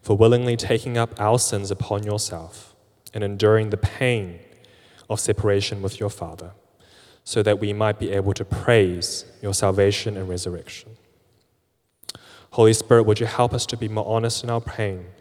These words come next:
more hopeful in our prayers, and more genuine and heartfelt in our praise? When we are surrounded by storms and feel like our strength is almost gone, would you remind us of the beauty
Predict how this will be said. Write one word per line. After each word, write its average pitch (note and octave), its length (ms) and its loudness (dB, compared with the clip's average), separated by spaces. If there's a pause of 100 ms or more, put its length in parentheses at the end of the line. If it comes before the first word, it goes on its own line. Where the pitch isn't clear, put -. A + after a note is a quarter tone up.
(300)
more A2 140 -2
hopeful A#2 500 2
in G#2 80 -4
our G#2 120 -2
prayers, F2+ 540 -6
and G2+ 100 -8
more G2 140 -4
genuine G2 760 -4 (380)
and G2 100 -8
heartfelt F#2+ 720 -8
in F#2+ 120 -10
our F#2 100 -8
praise? - 560 -12 (1200)
When G#2+ 140 -2
we A2 100 0
are A2 40 2
surrounded A#2+ 440 2
by A#2 140 4
storms G2 640 -2 (340)
and G#2 140 -12
feel B2 260 4
like A#2 220 2
our G2+ 100 -2
strength A#2 420 -2
is G#2 100 -4
almost G#2+ 380 -2
gone, E2+ 340 -12 (680)
would G#2 140 -4
you G#2+ 100 4
remind A2 400 4
us A2 120 -4
of A2 80 -10
the - 80 -6
beauty G#2 680 -2